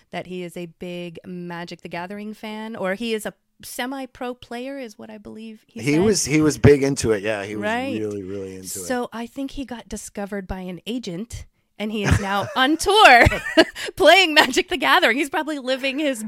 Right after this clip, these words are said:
Speaker 1: best life.
Speaker 2: He's, he's living his best life playing Mag-, I like that. I,
Speaker 1: Yeah.
Speaker 2: I really, really like that one. Now, there's one other one that,
Speaker 1: Uh-huh.
Speaker 2: uh, is that he's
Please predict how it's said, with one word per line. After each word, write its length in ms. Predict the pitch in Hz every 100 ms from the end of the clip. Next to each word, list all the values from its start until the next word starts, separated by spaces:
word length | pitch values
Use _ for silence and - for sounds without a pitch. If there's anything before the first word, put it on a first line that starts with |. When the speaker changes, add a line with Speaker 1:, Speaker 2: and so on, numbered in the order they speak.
| -
Speaker 1:
best 380 | 202 285 - - - -
life. 480 | 254 262 208 -
Speaker 2:
He's, 180 | 160 170 381
he's 260 | - 165 165
living 240 | 165 165
his 160 | 160 151
best 260 | 156 143 -
life 380 | 147 127 123 -
playing 340 | - 123 123
Mag-, 180 | 120 110 -
I 80 |
like 320 | 120 131 269 -
that. 280 | 143 - -
I, 140 | 117
Speaker 1:
Yeah. 200 | 113 170
Speaker 2:
I 100 | -
really, 520 | 107 104 104 131 135 135
really 260 | 123 123
like 180 | 120 123
that 120 | 110 107
one. 120 | 104
Now, 140 | 123 117
there's 260 | 127 107
one 420 | 113 117 123 143
other 340 | 151 123 127 123
one 420 | 95 90 78 80 _ -
that, 100 | 196
Speaker 1:
Uh-huh. 140 | 202 175 -
Speaker 2:
uh, 340 | 87 87 85 85 _ _ _ _ _ _ _ _ -
is 220 | 120 95
that 260 | 117 113 -
he's 220 | 123